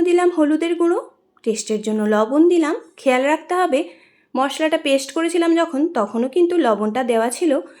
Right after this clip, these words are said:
তাই লবণটা যখনই দেবেন একটু টেস্ট বুঝে দেবেন। দিয়েই বেশ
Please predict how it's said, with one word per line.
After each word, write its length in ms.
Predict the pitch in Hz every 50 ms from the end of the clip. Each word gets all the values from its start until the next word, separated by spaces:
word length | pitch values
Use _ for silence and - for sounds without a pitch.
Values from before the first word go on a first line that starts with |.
| _ _ -
তাই 160 | - 233 226 226
লবণটা 360 | 233 226 220 240 247 262 277 302
যখনই 380 | 285 294 294 294 - 330 330 339
দেবেন 260 | 339 349 320 254 269 311 311 - - 285
একটু 200 | - - - 392 539 - - _ _
টেস্ট 280 | - 254 214 220 220 - -
বুঝে 240 | - 196 190 185 240
দেবেন। 280 | 233 269 269 277 370 554 - - _ _ _ _ _ _ _ _ _ -
দিয়েই 320 | 220 233 277 311 330 349
বেশ 180 | 311 277 294